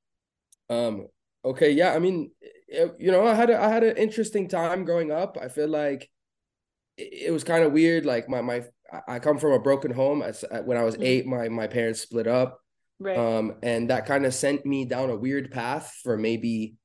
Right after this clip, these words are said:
Speaker 1: a few ye-, uh, like, a bit over a decade. Like, I was in a weird place after that
Speaker 2: Mm.
Speaker 1: happened. Had some problem, you know, like, I was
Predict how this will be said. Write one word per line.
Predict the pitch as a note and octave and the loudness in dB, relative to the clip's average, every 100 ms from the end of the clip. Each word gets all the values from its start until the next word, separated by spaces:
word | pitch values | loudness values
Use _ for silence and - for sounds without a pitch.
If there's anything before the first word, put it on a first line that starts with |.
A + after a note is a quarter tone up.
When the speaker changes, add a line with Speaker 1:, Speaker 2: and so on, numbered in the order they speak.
| _ _ _ _ _ _ _ _ _ _ _ _ - | _ _ _ _ _ _ _ _ _ _ _ _ -2
Speaker 1:
a | A2+ | -2
few | - D3 | 2 2
ye-, | C3 B2+ | 4 2
uh, | G#2+ - | 0 -6
like, | - - _ _ _ - | -12 -18 _ _ _ -6
a | C3 | 2
bit | D3+ C#3+ | 4 6
over | C#3+ C3+ | 6 6
a | G#2 | 4
decade. | G#2+ B2+ B2+ G#2 G2 | 4 2 2 -2 -4
Like, | F#2+ | -6
I | G#2+ | -4
was | A2+ | -2
in | A#2 | -2
a | G#2+ | -2
weird | B2 B2+ B2 | 2 2 0
place | A#2+ A2+ D3 - | -2 -2 -2 -6
after | A2+ A2+ B2+ A2+ | -10 -8 -2 -2
that | G#2+ G2 | -2 -2
Speaker 2:
Mm. | |
Speaker 1:
happened. | A2 A2 C3 B2+ B2+ B2 - _ _ _ _ - | -2 0 2 2 2 -2 -10 _ _ _ _ -4
Had | B2+ A#2 | -2 0
some | B2+ G#2+ | -2 0
problem, | C3+ C3 C3+ C3+ B2+ | 2 4 4 2 2
you | C#3+ | 0
know, | C#3 C#3 | 2 4
like, | C3+ A2+ | 2 0
I | A#2+ A#2 - _ | -2 -6 -8 _
was | A2+ - | -16 -16